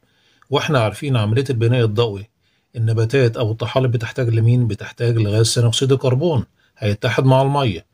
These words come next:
في وجود اللي هي الطاقة الضوئية اللي هي قدامي، والكلوروفيل اللي هي عشان خضراء، تمام؟ هيكون اللي هو الجلوكوز، وهيكون اللي هو المية، وهيكون مين؟ فقاعات غازية اللي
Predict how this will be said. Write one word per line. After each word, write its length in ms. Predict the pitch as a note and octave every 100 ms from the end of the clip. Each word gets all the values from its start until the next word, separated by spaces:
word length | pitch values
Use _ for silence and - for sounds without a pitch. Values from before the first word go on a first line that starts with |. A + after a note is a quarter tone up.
| _
في 140 | - A#2
وجود 240 | A2+ C3+
اللي 120 | B2+
هي 80 | C3
الطاقة 340 | A#2 A#2+ A2+
الضوئية 360 | B2+ G#2+ A#2+ A#2+
اللي 140 | B2
هي 80 | A#2+
قدامي، 560 | B2+ A2 G#2+ C3+ F3 F#3+
والكلوروفيل 640 | G#2 - G#2+ G2 - B2+ B2+
اللي 200 | A2 G2+
هي 320 | G#2+ G#2+ G2+ _
عشان 240 | - - A2
خضراء، 440 | - B2+ D3 F#3+ _ _
تمام؟ 380 | G2+ G2+ D3+ F#3+ - _ - -
هيكون 440 | C#3+ A#2+ D#3+ C#3+
اللي 120 | A#2
هو 100 | B2
الجلوكوز، 540 | A#2+ A#2 A2 C3+ D#3+ D#3
وهيكون 540 | A2+ G2+ A#2+ A2+ G#2+
اللي 140 | F#2 A2+
هو 140 | A2+
المية، 320 | G2 B2 C#3+
وهيكون 420 | A#2+ G#2+ B2 A2+
مين؟ 300 | G#2+ A2+ A#2 A2 _ _ _
فقاعات 480 | - A2+ C3 C#3 C#3+
غازية 320 | A#2 A2
اللي 120 | B2+